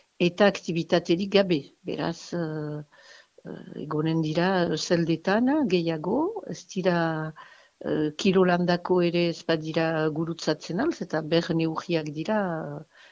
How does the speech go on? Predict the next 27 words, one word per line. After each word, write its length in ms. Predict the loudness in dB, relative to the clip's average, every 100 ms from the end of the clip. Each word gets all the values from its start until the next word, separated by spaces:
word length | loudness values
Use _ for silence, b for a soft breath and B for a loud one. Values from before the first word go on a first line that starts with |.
| B
gu 120 | -6 2
kanpoan 440 | 4 4 2 2
ditugun 420 | 0 -2 0 2
ber 140 | 2 0
neurriak 480 | -2 -4 -2 -4 -2
dira, 240 | 0 0
beraz, 380 | 0 -4 -8 -10
eh, 240 | -8 -8 -10 B B B B B B -12
eh, 180 | -6 -6
kiroleko 600 | -4 -2 0 0 0 0 0
ez 140 | 0
dira 240 | -2 0 0
gurutzatzen 640 | -2 -6 -6 -6 -2 2
al, 240 | 2 2
eh, 600 | 2 0 -2 -2 -2 -4 -6 B B -6
aktibitatean 1000 | -6 -4 -2 0 2 4 6 6 6 2 -2 -4
ez 160 | -2
da 120 | 2
neure 380 | 4 4 4 2
sartzen, 520 | 2 0 0 0 0 0 b b 2
eta 140 | 4
gainera 580 | 6 4 4 2 4 2
ezingo 500 | -2 -4 -2 0 0 0
dituzte 560 | -4 -8 -8 -6 0
aktibitateak 760 | 0 -2 -8 -6 -6 -4 -4 -4
egin, 240 | -2 0
enfin, 200 | -2 -4